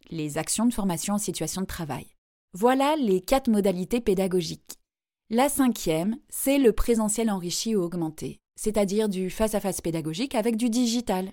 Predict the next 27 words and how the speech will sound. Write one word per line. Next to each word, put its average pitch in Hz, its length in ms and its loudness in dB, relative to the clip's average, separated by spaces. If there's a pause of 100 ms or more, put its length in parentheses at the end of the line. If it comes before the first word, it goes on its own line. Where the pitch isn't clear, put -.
(100)
des 156 260 -6
outils, 196 480 -2
des 160 140 -4
synthèses 175 560 -4
envoyées, 160 400 -2
ce - 160 -10
genre 147 160 -6
de 160 100 -6
choses. - 300 -10 (720)
Remontons 269 580 4
alors 240 260 6
dans 208 120 4
le 185 140 0
temps, 147 240 -4 (220)
avant 190 280 2
cette - 320 -2
loi. 143 160 -2 (280)
Toutes 277 240 -4
les 220 180 8
formations 220 520 2
ne 226 120 4
portaient 254 500 -2
que 359 200 2 (140)
sur - 240 0
le 185 80 2
face-à-face 180 540 -2
pédagogique, 202 720 2